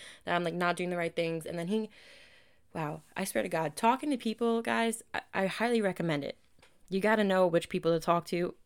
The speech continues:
Honestly, my brother's a hit or miss sometimes, but he was on point that day. Like, "Where were you when you were twenty-one?"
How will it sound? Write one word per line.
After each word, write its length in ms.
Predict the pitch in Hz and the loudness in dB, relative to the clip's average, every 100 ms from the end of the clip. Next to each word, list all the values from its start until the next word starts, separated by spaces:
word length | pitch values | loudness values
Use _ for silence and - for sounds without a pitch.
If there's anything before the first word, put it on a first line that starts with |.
| _ | _
Honestly, 600 | - 170 170 - 165 160 - | -2 0 0 -2 -4 -4 -4
my 100 | 165 | -2
brother's 360 | 165 170 165 | 2 2 2
a 40 | 156 | 2
hit 160 | 165 | 0
or 60 | 165 | 2
miss 200 | 165 165 | 0 -2
sometimes, 440 | 165 165 160 160 | -2 -2 -2 -4
but 240 | - 160 - - - - | 0 0 0 -6 -20 -8
he 160 | - 185 | -2 0
was 100 | 170 | 0
on 160 | 170 | -2
point 260 | 165 170 160 | 0 -4 -2
that 120 | 156 | -2
day. 260 | 160 160 160 | 0 0 0
Like, 200 | 165 156 - 160 - - | -2 -4 -6 -12 -18 0
"Where 180 | 185 208 | 6 6
were 120 | 208 | 6
you 180 | 175 180 | 0 0
when 140 | 156 | 0
you 80 | 151 | -2
were 60 | 151 | -2
twenty-one?" 520 | - 156 151 147 | -2 -2 -2 -4